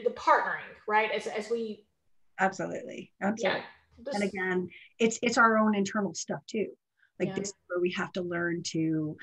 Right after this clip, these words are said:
Speaker 2: like, stand up for ourselves, to set
Speaker 1: Mm-hmm.
Speaker 2: that boundary, to say no. So
Speaker 1: Mm-hmm.
Speaker 2: many victims, like, lost their ability to set a boundary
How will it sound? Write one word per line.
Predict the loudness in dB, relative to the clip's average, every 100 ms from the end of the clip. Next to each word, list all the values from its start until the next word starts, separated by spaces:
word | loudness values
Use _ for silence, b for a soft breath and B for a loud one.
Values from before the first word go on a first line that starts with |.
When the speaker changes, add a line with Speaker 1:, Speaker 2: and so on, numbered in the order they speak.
| B B _
Speaker 2:
like, | -2 -2 -4
stand | -6 -2 0
up | 0 0
for | -2
ourselves, | -2 -4 -8 -8 _ _ -8
to | -4 -2
set | -2 -2
Speaker 1:
Mm-hmm. | 0
Speaker 2:
that | -4 -2
boundary, | 0 0 0 -6 -8
to | -6 -6
say | -4 4 6
no. | 8 6 2 0 -10 b b
So | -6 -2
Speaker 1:
Mm-hmm. | 0 0 -2
Speaker 2:
many | -8 -6
victims, | -6 -4 -6 -6 -10 -2
like, | -2 -2 -6
lost | -2 -2 -2 -2
their | 0 0
ability | -2 -4 -2 -2 -4
to | -6 -8
set | -4 -2
a |
boundary | 0 2 2 2 2 2 0